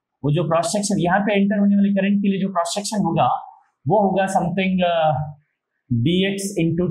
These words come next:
t। तो एक strip अगर मैं देखता हूँ तो ये वाली strip की जो लंबाई है वो होगी pi X, तो ये वाली स्ट्रिप का, इस, इस स्ट्रिप का जो रे-, अ, resistance होगा, वो होगा रो,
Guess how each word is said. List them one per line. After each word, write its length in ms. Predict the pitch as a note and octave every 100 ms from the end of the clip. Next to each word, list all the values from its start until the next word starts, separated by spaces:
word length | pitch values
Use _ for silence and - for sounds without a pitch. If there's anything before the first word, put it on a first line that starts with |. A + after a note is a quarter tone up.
| F#3+
t। 80 | F#3+ - - - _ _ _ _ _ _ _
तो 120 | A3 A#3+ - _ _
एक 200 | G#3 C4+
strip 400 | - B3 C4 C4+ G3+
अगर 180 | A3+
मैं 160 | A#3 G3+
देखता 320 | G3+ G3+ -
हूँ 180 | F3+ -
तो 60 | -
ये 120 | G3+
वाली 240 | A#3+ B3 B3+
strip 320 | - A#3 -
की 200 | - A#3+ B3 G3+
जो 80 | A3+
लंबाई 400 | F3+ F#3+ A3+ G#3+
है 140 | E3 G#3+
वो 120 | G3 F3+
होगी 240 | F#3+ G#3 G3+
pi 240 | F#3 F3
X, 260 | C#3 - - - _ -
तो 60 | C#3+
ये 140 | G#3
वाली 200 | A3 A3
स्ट्रिप 280 | G3+ G#3 G3+
का, 100 | A3+ A3
इस, 200 | G3 G3+
इस 180 | F#3+ G3+ -
स्ट्रिप 200 | G3+ G3+
का 80 | G#3+ G3+
जो 80 | G#3 F3+
रे-, 400 | F3 F#3+ G3 E3
अ, 20 | D3+ D3 D3 D3
resistance 480 | D#3+ G3+ A#3 A3 F#3
होगा, 200 | A#2+ C#3 - - _ _ _
वो 120 | D#3 A3+
होगा 240 | F#3 D#3 A#3+ - - - - C#3
रो, 180 | E3+